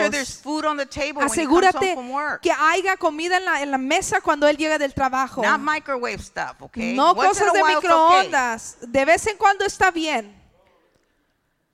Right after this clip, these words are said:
Speaker 2: I've worked for thirty-eight years.
Speaker 1: Yo trabajé por treinta y ocho años.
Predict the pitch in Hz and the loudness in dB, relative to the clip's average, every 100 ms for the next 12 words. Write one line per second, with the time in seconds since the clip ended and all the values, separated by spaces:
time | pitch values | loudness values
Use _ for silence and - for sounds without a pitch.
0 | _ _ _ _ _ _ _ _ _ _ | _ _ _ _ _ _ _ _ _ _
1 | _ _ _ _ 247 311 294 262 254 - | _ _ _ _ -4 -4 -4 -4 -4 -6
2 | _ 190 - 262 302 311 277 277 - 220 | _ -12 -6 -4 -2 -4 -6 -10 -14 -16
3 | 220 175 135 135 - _ _ 226 294 359 | -12 -10 -10 -16 -20 _ _ -6 -4 -2
4 | 392 381 370 302 330 311 311 - 285 254 | 0 0 0 -2 -4 0 -2 -2 -6 -4
5 | 254 254 302 - 349 330 330 302 214 254 | 0 2 2 0 -4 -2 -4 -8 -10 -10
6 | - - | -16 -20